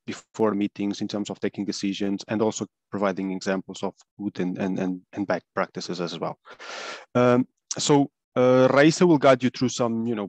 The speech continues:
principles on drafting decisions and, you know, how we are supposed to provide them, them to C C M C, also taking into account that in the sen today we have, um, projects working area, which are the basis for, uh, for providing decisions to C C M C. On the senelec side, of course, we have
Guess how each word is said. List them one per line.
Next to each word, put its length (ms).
principles 460
on 140
drafting 340
decisions 580
and, 240
you 60
know, 140
how 200
we 180
are 80
supposed 420
to 80
provide 300
them, 260
them 200
to 120
C 120
C 180
M 120
C, 200
also 240
taking 320
into 180
account 400
that 180
in 100
the 80
sen 280
today 320
we 140
have, 400
um, 400
projects 360
working 280
area, 280
which 220
are 140
the 100
basis 340
for, 260
uh, 200
for 140
providing 380
decisions 440
to 120
C 280
C 80
M 80
C. 240
On 80
the 80
senelec 380
side, 400
of 180
course, 340
we 80
have 220